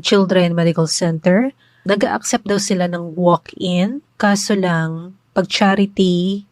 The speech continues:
medyo mahaba talaga yung pila. Pagtyagaan nyo na lang. Dahil natural yan, matik naman talaga, di ba? Kapag free consultation, mahaba talaga ang pila. Expect natin yan, wala tayong magagawa. Ganyan talaga. So, pag private doctors,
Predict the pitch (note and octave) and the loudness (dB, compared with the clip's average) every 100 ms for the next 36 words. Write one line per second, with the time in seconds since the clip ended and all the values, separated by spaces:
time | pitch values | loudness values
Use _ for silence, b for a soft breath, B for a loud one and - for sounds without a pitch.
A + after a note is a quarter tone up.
0 | - F#3+ E3+ G3 D#3+ E3+ E3 E3+ E3 D#3+ | -4 -2 0 -2 0 0 0 0 2 2
1 | D#3+ D#3 E3+ D3+ D3 C#3+ - _ - G3 | 0 -2 0 2 2 0 -6 _ -4 -2
2 | G3+ F#3+ F#3 F3 E3 D#3 D3+ D3+ D#3 G3 | 0 0 0 0 -4 -2 -4 -6 -2 0
3 | A#3 - _ C#4 C4 C#4 E4 D#4+ D#4 G3+ | 0 -4 _ -12 -2 0 2 -2 0 0
4 | E3+ G#3 - A#3+ A#3+ A#3 - G#3+ G3 F#3 | 0 -8 -6 -4 0 -2 -2 -2 0 2
5 | F3 E3 D#3+ D#3+ D3+ D#3+ - B B B | 2 2 0 0 -2 -4 -6 B B B
6 | - G3 F#3+ F3+ G3 F3+ F#3 E3+ F3 - | -6 -2 -2 0 0 4 2 2 0 0
7 | D#3+ - F3+ E3 D#3 F#3 F3+ F3+ F3+ F3 | -2 0 -4 -4 -2 0 0 0 0 0
8 | E3+ E3+ E3 F#3+ F3 D#3+ D#3+ - - A#3+ | 0 -2 -4 -2 2 2 2 -2 -4 -4
9 | - A#3 A3 A3+ G#3 E3 E3 F#3 G3 F#3+ | 0 -2 0 -2 2 0 2 0 0 0
10 | F3 F3 E3 D#3 D#3+ D#3+ - E3+ F3+ F3+ | -2 -2 -2 0 0 -2 -6 -2 0 0
11 | E3 E3+ E3+ - F#3 _ b b b b | -4 -4 -4 -8 -14 _ b b b b
12 | b - - A#3+ - G3 - A#3 A#3 A3+ | b -8 0 0 0 -4 0 0 2 0
13 | A3 G3+ G#3 G3+ - F#3 F3+ F3+ - - | 0 2 2 0 2 4 6 2 -2 -8